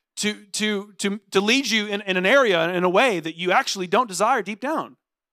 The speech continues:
And, and that's why our hearts need to be reacquainted with and re-, reconnected with the living God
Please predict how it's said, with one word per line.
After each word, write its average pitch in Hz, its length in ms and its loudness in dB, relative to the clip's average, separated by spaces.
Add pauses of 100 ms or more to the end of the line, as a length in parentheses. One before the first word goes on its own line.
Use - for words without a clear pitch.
(1000)
And, 247 160 -14
and 233 100 -2
that's - 180 2
why 277 400 4
our 214 140 4
hearts 302 440 0
need 233 100 -6
to 220 60 -10
be 208 120 -6
reacquainted 233 800 -4
with 180 260 -4
and 180 160 -6
re-, 233 260 -6 (240)
reconnected 233 960 -2
with 220 180 -2
the 202 120 0
living 247 320 0
God 220 360 2